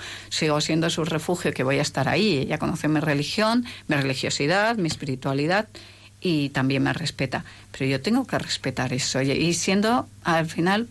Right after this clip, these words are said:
predicando con el ejemplo, no puedo empujarla a, a que practique algo que, que no quiere. Pero siempre confías en el Señor. Ese es abandonarte al Señor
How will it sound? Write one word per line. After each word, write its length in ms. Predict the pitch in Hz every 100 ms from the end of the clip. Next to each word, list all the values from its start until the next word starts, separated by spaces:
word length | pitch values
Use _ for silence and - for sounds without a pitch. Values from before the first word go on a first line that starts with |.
| -
predicando 460 | 170 147 151 156
con 140 | 156 139
el 80 |
ejemplo, 400 | 131 - 208 196
no 180 | 156 156
puedo 160 | 147 165
empujarla 580 | 139 - - 190 160 151 - - - - - - - - -
a, 400 | - - 156 - 151
a 40 |
que 240 | 151 147 143
practique 520 | - 160 160 165 160
algo 340 | 160 170 202 - - - - -
que, 680 | 156 135 135 131 135 143 -
que 160 | -
no 480 | 147 143 151 147 151
quiere. 320 | - 156 143 156 - - - - - - - -
Pero 380 | 220 233 247 247 -
siempre 440 | - - 202 202 220
confías 480 | 202 185 208 214 214
en 80 |
el 60 | 170
Señor. 320 | 165 165 208 -
Ese 200 | - 185
es 120 | 190 202
abandonarte 720 | 202 196 185 190 208 - 185
al 120 | 175
Señor 420 | - 202 233 285